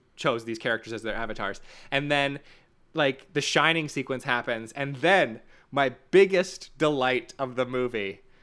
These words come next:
Guys, get ready. I'm gonna use, just like, just like this movie, I'm gonna use my one P G thirteen F-bomb because no movie's done it better. Craig.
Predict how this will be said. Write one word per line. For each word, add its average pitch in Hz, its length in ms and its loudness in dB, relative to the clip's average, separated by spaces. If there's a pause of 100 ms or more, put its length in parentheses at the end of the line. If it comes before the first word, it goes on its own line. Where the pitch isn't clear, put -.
(360)
Guys, 147 320 4
get 147 160 -4
ready. 135 380 2
I'm 135 100 -4
gonna 143 140 2
use, 160 260 4
just 180 340 2
like, 214 280 4
just 196 200 2
like 214 140 2
this 190 180 2
movie, 165 380 4
I'm 135 100 2
gonna 156 140 2
use 165 220 6
my 156 140 6
one 165 340 2
P 185 180 0
G 175 160 2
thirteen 165 480 2
F-bomb 117 600 0 (280)
because 147 680 4 (360)
no 170 320 4
movie's 214 400 0
done 160 220 4
it 139 180 -2
better. 131 340 2 (460)
Craig. 113 380 0